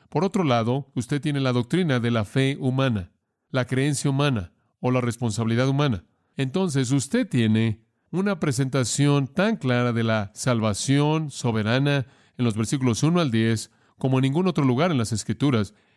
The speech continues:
Y junto a esto, usted tiene una presentación clara de la responsabilidad humana. Y la pregunta que si no respondo hoy, estará usted haciendo en todo versículo es cómo es que estas dos cosas encajan.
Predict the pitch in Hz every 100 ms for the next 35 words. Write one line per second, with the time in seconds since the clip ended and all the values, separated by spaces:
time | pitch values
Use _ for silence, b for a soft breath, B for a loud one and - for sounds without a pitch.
0 | b - 131 127 117 _ 135 131 123 127
1 | 147 208 - 127 110 147 131 147 143 135
2 | 117 - 120 120 117 117 143 139 147 156
3 | 117 107 120 - 123 120 110 - 113 98
4 | 104 107 120 123 135 107 - b b -
5 | 120 117 - 113 113 165 156 156 147 131
6 | b b _ - 131 110 123 117 147 147
7 | 123 - 143 123 127 160 160 - b -
8 | 120 - 131 143 - 143 127 110 143 135
9 | 107 156 170 170 156 _ 123 113 160 131
10 | 117 117 123 - 165 156 - 147 131 131
11 | 110 131 - 135 120 113 127 120 156 104
12 | 92